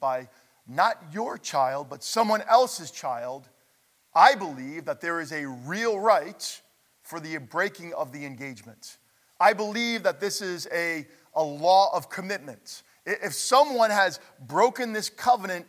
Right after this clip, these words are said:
before they've ever gotten married, that this is a game changer.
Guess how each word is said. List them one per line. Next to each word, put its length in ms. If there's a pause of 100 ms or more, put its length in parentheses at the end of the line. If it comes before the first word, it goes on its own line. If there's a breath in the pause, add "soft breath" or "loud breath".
(160)
before 600
they've 240
ever 260
gotten 400
married, 680 (800)
that 260
this 680 (680)
is 80
a 80
game 240
changer. 420